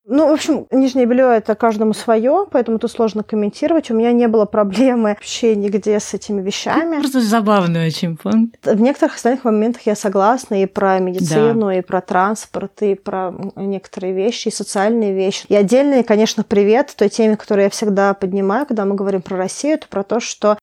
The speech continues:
Speaker 1: в России гораздо проще выстраивать, э, более тесные дружеские взаимоотношения, и это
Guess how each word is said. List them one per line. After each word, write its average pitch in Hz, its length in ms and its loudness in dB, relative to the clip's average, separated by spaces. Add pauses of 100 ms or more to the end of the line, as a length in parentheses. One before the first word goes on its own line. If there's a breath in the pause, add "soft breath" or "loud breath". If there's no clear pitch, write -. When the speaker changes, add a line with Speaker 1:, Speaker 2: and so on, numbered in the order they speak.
(160)
Speaker 1:
в 196 100 -6
России 254 400 2
гораздо 208 500 2
проще 214 500 0
выстраивать, 202 840 0
э, 190 400 2
более 202 520 2
тесные 185 840 -2
дружеские 190 580 -4
взаимоотношения, 220 1200 0
и 202 260 0
это 190 420 -2